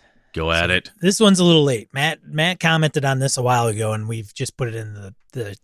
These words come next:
Speaker 2: show now, so I apologize to Matt. All right, here we go. On Seafaring Adventurers, I've never really ran nor played in a full seafaring campaign as you described it.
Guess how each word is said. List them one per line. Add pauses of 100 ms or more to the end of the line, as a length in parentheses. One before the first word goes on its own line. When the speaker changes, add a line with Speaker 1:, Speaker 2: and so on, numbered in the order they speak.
(160)
Speaker 2:
show
now,
so
I
apologize
to
Matt. (1300)
All
right,
here
we
go. (300)
On
Seafaring
Adventurers, (100)
I've
never
really
ran
nor
played
in
a
full
seafaring
campaign
as
you
described
it.